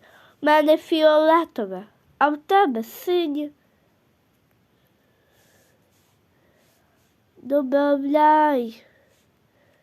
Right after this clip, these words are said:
Добавляй. О, Господи. А тепер я, я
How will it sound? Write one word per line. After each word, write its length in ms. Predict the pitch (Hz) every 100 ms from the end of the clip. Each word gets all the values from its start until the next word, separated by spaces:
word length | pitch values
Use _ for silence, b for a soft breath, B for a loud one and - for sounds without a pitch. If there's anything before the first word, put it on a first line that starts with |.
| _ _ _
Добавляй. 1300 | - 247 311 320 320 285 226 233 233 233 233 240 - _ _ _ _ _ _ _ _ b b b b b b b
О, 200 | 247 311
Господи. 1080 | 302 254 233 - - - 226 214 208 208 220 b b b b b _ _ _ _ _ _ _ _ _ _ _ _ _ _ _ _ _ _ _ _ _ _ _ _ _ _ _ _ _
А 120 | 370
тепер 540 | 370 440 427 453 466 466 - _ _ _ _ _ _ _ _ b b b b b b b
я, 380 | - 370 427 466 480 _ _ _ _ _ _ _
я 420 | 254 254 240 165